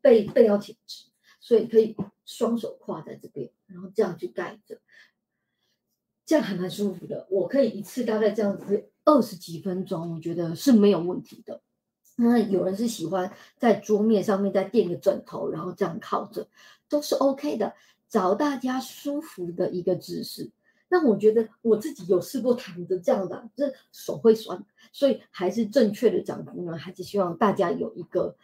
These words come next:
手有一个支撑的，因为我们有一个支撑的时候，不会对于眼-，对于眼睛有过大的压力。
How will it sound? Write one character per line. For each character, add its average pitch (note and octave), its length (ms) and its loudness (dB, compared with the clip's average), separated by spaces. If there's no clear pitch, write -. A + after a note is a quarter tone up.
手 - 500 2
有 - 240 -6
一 E3 60 -6
个 F#3 140 2
支 F#3 280 -8
撑 E3 320 -4
的， - 160 -8
因 A#3 100 4
为 A#3+ 80 4
我 F3+ 160 -2
们 F3 240 -4
有 F3+ 200 0
一 F3 40 0
个 F#3 120 4
支 G#3 240 -4
撑 G#3+ 160 2
的 F#3+ 100 0
时 G3+ 100 0
候， F3+ 60 0
不 F3 100 -8
会 G3+ 160 4
对 G3+ 240 6
于 F3 140 -4
眼-， E3+ 220 -6
对 F#3+ 140 6
于 E3+ 100 -4
眼 E3+ 240 -4
睛 F3 220 -6
有 E3+ 100 -6
过 F#3 220 0
大 F3 180 -6
的 - 80 -14
压 D3 220 -10
力。 - 160 -10